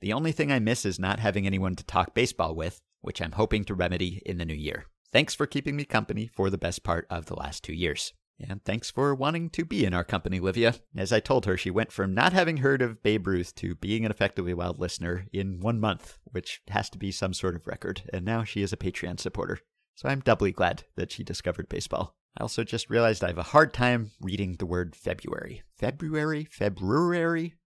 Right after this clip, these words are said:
February? Can we take that R out? It's not quite a silent R, but also no one really says the R exactly. February. February. I believe that's called dissimilation, where you drop a sound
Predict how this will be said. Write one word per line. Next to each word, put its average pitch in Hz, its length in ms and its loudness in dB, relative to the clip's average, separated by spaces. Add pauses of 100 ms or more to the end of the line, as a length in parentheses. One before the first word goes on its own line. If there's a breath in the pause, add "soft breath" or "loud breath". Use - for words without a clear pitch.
(260)
February? 170 720 4 (420)
Can - 140 -10
we 117 80 -6
take - 280 -8
that - 160 0
R 123 200 4
out? 135 220 0 (220)
It's - 120 -18
not - 180 -4
quite 160 200 4
a 120 80 4
silent 95 420 4
R, 82 360 -4
but - 120 -4
also 123 420 0
no 117 120 -2
one 120 160 -4
really 110 240 0
says 151 380 0
the 147 120 0
R 147 180 2
exactly. 135 560 -2 (160)
February. 87 680 -2
February. 92 720 0 (220)
I - 40 -16
believe 175 240 -4
that's - 200 -2
called 117 360 2
dissimilation, 98 960 0
where 92 120 -4
you 87 220 -2
drop 87 340 -2
a 98 60 2
sound 85 440 -6